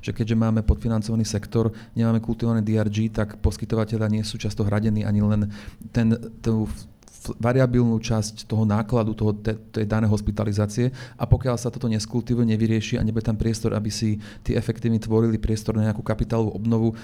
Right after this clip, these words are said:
tak budeme stále odkázaní na, e, kapitálky, e, fondy a nikdy sa tento problém a oddlženie, nikdy sa to nevyrieši. To, to je prvá vec.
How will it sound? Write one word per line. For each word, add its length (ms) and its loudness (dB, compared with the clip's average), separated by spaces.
tak 160 -2
budeme 160 2
stále 320 0
odkázaní 480 0
na, 320 4
e, 720 0
kapitálky, 960 -2
e, 240 0
fondy 560 0
a 80 -4
nikdy 240 0
sa 80 -2
tento 240 -2
problém 480 0
a 80 -2
oddlženie, 480 2
nikdy 80 2
sa 80 -6
to 80 0
nevyrieši. 480 0
To, 80 -6
to 160 -2
je 0 -
prvá 240 0
vec. 160 -4